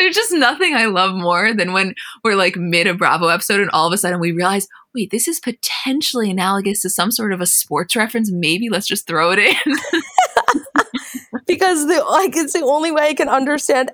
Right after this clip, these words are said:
Speaker 2: any of it. But you're right. I'm not afraid to say it. And we're, you know, we would never, it, about, quote, real celebrities be like, "Oh my God, I'm obsessed. I, like,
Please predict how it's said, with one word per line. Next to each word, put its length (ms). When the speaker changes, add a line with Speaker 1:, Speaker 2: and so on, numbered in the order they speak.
Speaker 2:
any 280
of 100
it. 240
But 380
you're 160
right. 300
I'm 180
not 180
afraid 280
to 80
say 240
it. 60
And 140
we're, 220
you 120
know, 180
we 220
would 160
never, 500
it, 320
about, 380
quote, 500
real 240
celebrities 500
be 100
like, 220
"Oh 120
my 120
God, 220
I'm 100
obsessed. 440
I, 80
like, 280